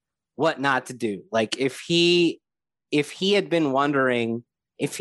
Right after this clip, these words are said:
if he had been on a journey of self-discovery, right? Like, why, why, ha-, what am I,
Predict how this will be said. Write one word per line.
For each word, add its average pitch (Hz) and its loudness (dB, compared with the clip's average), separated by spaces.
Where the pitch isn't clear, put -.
if 151 0
he 233 2
had 185 2
been 160 2
on 139 2
a 127 0
journey 123 0
of 110 -2
self-discovery, 107 -2
right? 113 2
Like, 110 -2
why, 147 2
why, 156 2
ha-, - -4
what 147 2
am 165 2
I, 147 2